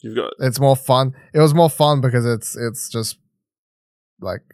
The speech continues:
Speaker 2: it's not superheroes doing superhero shit. It's
Speaker 1: Yeah.
Speaker 2: superheroes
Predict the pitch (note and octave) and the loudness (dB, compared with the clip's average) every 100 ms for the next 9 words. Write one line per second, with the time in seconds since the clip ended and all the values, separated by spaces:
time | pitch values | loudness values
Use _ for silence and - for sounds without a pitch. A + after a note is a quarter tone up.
0 | _ _ _ _ _ _ _ _ - C#3 | _ _ _ _ _ _ _ _ -2 -2
1 | - C3 B2+ A#2+ A#2+ A2 G#2 G#2+ G2+ G2+ | -2 -6 -4 -2 0 0 -2 -6 -8 -8
2 | A2+ - G#2+ F#2+ F#2 E2+ _ - A1+ G#1+ | -12 -10 -10 -8 -10 -12 _ -14 -14 -14
3 | - - - _ _ _ A2+ B2+ A#2+ - | -18 -20 -20 _ _ _ -10 -6 -6 -8
4 | _ - C#3 B2+ B2 B2 A2+ A2 | _ -6 -4 -2 0 2 2 0